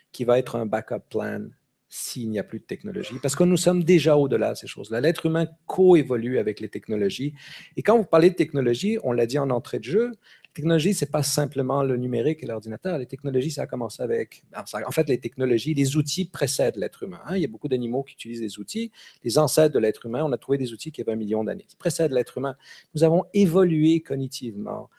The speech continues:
socialement, psychologiquement avec les outils depuis la naissance de l'Homo sapiens, il y a deux cent mille ans. Une cathédrale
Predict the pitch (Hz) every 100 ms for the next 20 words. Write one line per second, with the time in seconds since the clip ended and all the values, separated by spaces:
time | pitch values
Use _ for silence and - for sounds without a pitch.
0 | _ - - 202 156 - 135 120 113 120
1 | 120 _ - 147 127 110 113 - 117 110
2 | - 113 104 98 - 131 - _ _ 127
3 | 147 185 180 135 107 131 120 117 110 107
4 | - - - 104 - 95 - - 190 -
5 | 208 - - - 494 - _ _ _ -
6 | - - - - - - - _ - 151
7 | 185 170 143 127 147 180 143 104